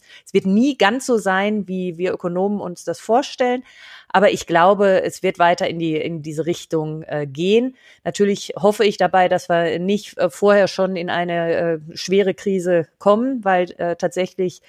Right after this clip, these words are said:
befürchte ich, dass, äh, der Euroraum im Moment nicht so gut aufgestellt ist, dass es einfach wäre, mit einer neuen Krise, äh, zurechtzukommen. Und wenn eine solche Krise, äh, käme,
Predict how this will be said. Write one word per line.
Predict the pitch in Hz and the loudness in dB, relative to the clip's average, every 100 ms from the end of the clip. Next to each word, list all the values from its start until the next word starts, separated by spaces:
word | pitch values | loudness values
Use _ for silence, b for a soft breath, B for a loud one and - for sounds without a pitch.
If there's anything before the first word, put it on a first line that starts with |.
| b b | b b
befürchte | 180 - 196 - 185 | -4 0 0 0 -4
ich, | 160 247 - | -2 -6 -4
dass, | 196 - - - | -4 -4 -10 -6
äh, | 247 185 | -2 2
der | 170 | 4
Euroraum | 190 175 180 175 | 4 4 2 2
im | 180 | -2
Moment | 175 175 175 180 | -2 -2 -4 0
nicht | 214 262 | 0 0
so | 190 214 | -2 0
gut | 220 | 2
aufgestellt | 185 190 202 - 190 185 | 2 2 -2 -2 -2 0
ist, | 180 - | -4 -4
dass | 180 | -4
es | 165 | -2
einfach | 170 226 247 147 160 | 0 0 2 0 0
wäre, | 160 175 | 0 0
mit | 160 | 0
einer | 165 156 | -2 -2
neuen | 160 165 - | -4 -6 -6
Krise, | 180 165 160 160 b b b | -4 -2 0 -2 b b b
äh, | 165 170 156 | -2 -2 -2
zurechtzukommen. | 160 190 - - 202 139 131 | 0 0 0 -4 -4 -4 -2
Und | |
wenn | 160 | -2
eine | 180 175 | -2 0
solche | 175 170 | 0 -2
Krise, | 160 190 170 175 170 175 | -4 -4 0 2 2 0
äh, | |
käme, | - 180 196 226 233 | -2 0 2 2 0